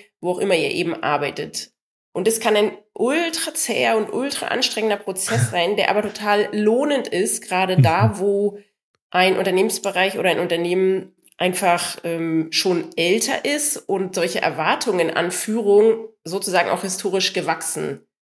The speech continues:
Speaker 2: Ja.
Speaker 1: oder ein bisschen verwaschen oder vielleicht noch von Menschen beeinflusst sind, die schon gar nicht mehr da sind und Führungskräfte waren.
Speaker 2: Mhm.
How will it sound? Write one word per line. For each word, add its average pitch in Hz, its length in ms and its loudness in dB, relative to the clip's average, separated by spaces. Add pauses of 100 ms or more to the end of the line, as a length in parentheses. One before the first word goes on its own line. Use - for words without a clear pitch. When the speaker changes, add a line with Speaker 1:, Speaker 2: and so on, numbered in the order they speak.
(180)
Speaker 2:
Ja. 117 160 6
Speaker 1:
oder 202 100 6
ein 196 40 2
bisschen 208 200 2
verwaschen 175 680 0
oder 180 500 2
vielleicht 185 320 -2
noch 208 100 0
von 190 220 -2
Menschen 208 300 2
beeinflusst 190 560 0
sind, 185 320 -4
die 190 400 -6
schon 190 160 -2
gar 175 80 0
nicht 190 140 -2
mehr 190 100 0
da 180 240 2
sind 151 240 -6
und 143 120 -10
Führungskräfte 156 720 -8
waren. - 280 -8 (280)
Speaker 2:
Mhm. 135 120 8